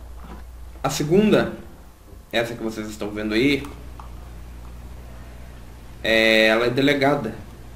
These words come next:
na polícia de San Andreas, né? E ela evita que você seja preso e perca as armas. Se você for preso, você não vai perder as armas.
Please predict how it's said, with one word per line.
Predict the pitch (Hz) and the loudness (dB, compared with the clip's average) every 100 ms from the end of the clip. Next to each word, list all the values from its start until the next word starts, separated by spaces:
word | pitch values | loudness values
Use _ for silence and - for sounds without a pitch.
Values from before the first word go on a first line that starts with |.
| - - - | -16 -12 -6
na | 117 | -6
polícia | 117 135 123 135 135 143 135 135 - - | 0 0 2 0 0 0 0 -2 -10 -10
de | 120 | -6
San | 127 147 135 | -4 0 4
Andreas, | 135 131 113 | 4 4 2
né? | 104 117 120 - - - - - - - - - - - | 0 -2 -2 -12 -14 -14 -16 -16 -16 -16 -16 -16 -16 -6
E | 117 120 123 120 | -2 0 4 6
ela | 120 139 | 6 6
evita | 151 127 156 151 | 6 4 4 2
que | 151 | 0
você | 156 160 | 2 2
seja | 156 - 156 160 170 | 2 4 4 6 2
preso | - 135 156 160 170 - | 4 6 6 4 -2 0
e | 160 | 0
perca | 151 156 170 | 4 4 4
as | 180 | 2
armas. | 143 135 117 110 - - | 6 6 4 -2 -8 -14
Se | - | -2
você | 143 151 175 | -2 2 2
for | 185 - | 4 4
preso, | 143 170 185 151 - - - - | 6 6 6 2 -8 -14 -16 -8
você | 113 - | -6 0
não | 123 147 180 | 2 4 6
vai | 170 156 | 6 6
perder | 151 135 131 | 6 4 4
as | 120 | 2
armas. | 113 104 98 | 2 2 -2